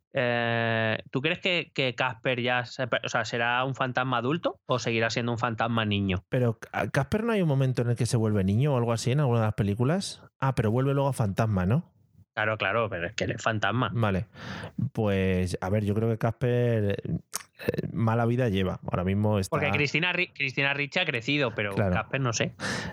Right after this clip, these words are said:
Speaker 2: Claro, Casper yo creo que lleva mala vida. Es el típico fantasma peleón, ¿no? El típico fantasma que da, da por saco. Ya no es tan gracioso
Speaker 1: Sí.
Speaker 2: y tan
Speaker 1: Ha, ha
Speaker 2: risas.
Speaker 1: sido,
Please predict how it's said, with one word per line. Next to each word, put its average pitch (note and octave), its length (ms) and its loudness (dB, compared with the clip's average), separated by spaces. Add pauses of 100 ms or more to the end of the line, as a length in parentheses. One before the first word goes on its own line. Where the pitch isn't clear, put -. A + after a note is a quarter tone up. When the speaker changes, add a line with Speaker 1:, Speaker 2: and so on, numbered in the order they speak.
(140)
Speaker 2:
Claro, F#2+ 280 0
Casper A2 760 0
yo G#2+ 100 0
creo A2+ 140 0
que A#2 60 0
lleva A#2+ 120 2
mala A2+ 220 2
vida. G2 340 0
Es G2+ 300 0
el G#2 80 0
típico A2+ 260 0
fantasma G#2+ 1200 2 (100)
peleón, G2 460 2
¿no? G#2+ 140 2
El G#2 60 0
típico G#2 220 2
fantasma A2+ 420 2
que G#2+ 120 0
da, G#2 340 2
da G#2+ 120 0
por G2 140 2
saco. - 500 -2
Ya G#2+ 160 2
no G#2+ 140 4
es G2+ 100 0
tan G#2+ 160 2
gracioso G2+ 380 0
Speaker 1:
Sí. G2+ 60 2
Speaker 2:
y - 20 -4
tan F#2+ 160 0
Speaker 1:
Ha, F2+ 40 0
ha - 20 0
Speaker 2:
risas. A#2 360 0
Speaker 1:
sido, C#3+ 160 0